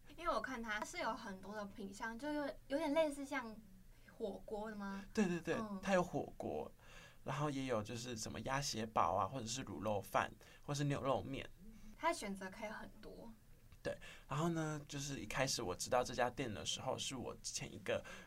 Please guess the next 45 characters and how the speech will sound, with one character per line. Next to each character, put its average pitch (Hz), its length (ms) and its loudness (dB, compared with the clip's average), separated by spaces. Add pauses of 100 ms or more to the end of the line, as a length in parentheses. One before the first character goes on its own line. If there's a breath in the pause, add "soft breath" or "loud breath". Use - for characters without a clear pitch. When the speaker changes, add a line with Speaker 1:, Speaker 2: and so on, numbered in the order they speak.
(160 loud breath)
Speaker 2:
呃， 90 260 6
就 - 140 -4
是 113 340 0 (140)
认 131 100 2
识 117 120 4
的 110 180 4
朋 - 220 -4
友， 90 200 2
他 - 120 -6
推 - 180 -6
荐 113 160 -4
我 80 80 -2
去 - 160 -6
吃 - 240 4
的， - 260 2
然 - 120 -2
后 120 60 0
我 107 60 -2
们 95 80 -4
就 107 80 -4
去 117 160 -4
吃， - 200 0
我 143 80 0
就 170 160 0
惊 180 260 2
为 151 140 8
天 156 200 0
人， 147 80 4
我 139 60 2
第 190 120 -2
一 196 60 4
次 185 80 0
吃 190 140 2
到， 196 160 4
哇， 190 180 0 (360 loud breath)
哇 196 120 2
塞， 127 300 -2 (320 loud breath)
超 - 240 0
好 175 220 2
吃 - 200 2
的！ 143 240 6 (460 loud breath)
就 190 100 -4
是 185 60 2
它 190 160 4
的 175 160 4